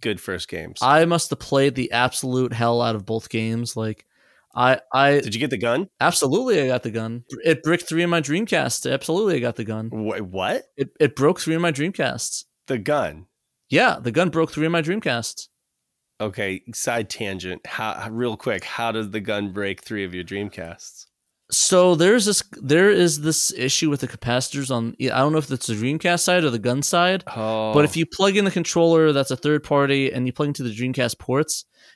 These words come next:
Speaker 2: it sometimes blows the fuse to the controller ports.
Speaker 1: Oh.
Speaker 2: So it completely kills the controller ports. So
Speaker 1: Is this a well-known issue?
Speaker 2: Yeah,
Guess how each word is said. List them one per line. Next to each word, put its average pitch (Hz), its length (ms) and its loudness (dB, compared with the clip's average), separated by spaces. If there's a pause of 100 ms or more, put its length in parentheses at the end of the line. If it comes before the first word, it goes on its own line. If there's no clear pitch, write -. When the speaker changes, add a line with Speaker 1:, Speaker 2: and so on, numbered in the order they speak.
Speaker 2:
it 131 160 -2
sometimes 175 480 2
blows 127 400 2
the 135 80 -2
fuse 131 580 0
to - 200 -6
the 123 80 -4
controller 120 420 -4
ports. 165 500 -4
Speaker 1:
Oh. 92 640 -6
Speaker 2:
So 143 200 0
it 139 80 0
completely 156 580 0
kills 147 360 -2
the 127 80 -6
controller 120 400 -4
ports. - 380 -8
So 110 360 -4 (180)
Speaker 1:
Is 123 140 -2
this 147 120 -2
a 190 80 0
well-known 127 500 0
issue? 202 460 -4
Speaker 2:
Yeah, 156 140 4